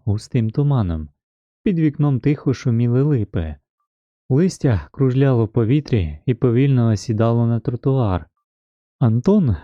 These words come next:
стояв біля вікна в кімнаті. Його квартира знаходилася у самому центрі міста. Світла, простора.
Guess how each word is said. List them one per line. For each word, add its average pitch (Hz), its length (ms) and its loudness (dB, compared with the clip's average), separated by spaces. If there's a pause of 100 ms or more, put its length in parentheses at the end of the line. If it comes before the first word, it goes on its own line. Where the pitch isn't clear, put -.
стояв 175 440 0
біля 131 280 2
вікна 127 640 0
в - 120 -16
кімнаті. 107 720 0 (600)
Його 147 280 4
квартира 123 680 0
знаходилася 120 960 2
у 147 180 0
самому 165 500 2
центрі 123 460 0
міста. 101 500 -2 (760)
Світла, 113 720 0
простора. 117 680 0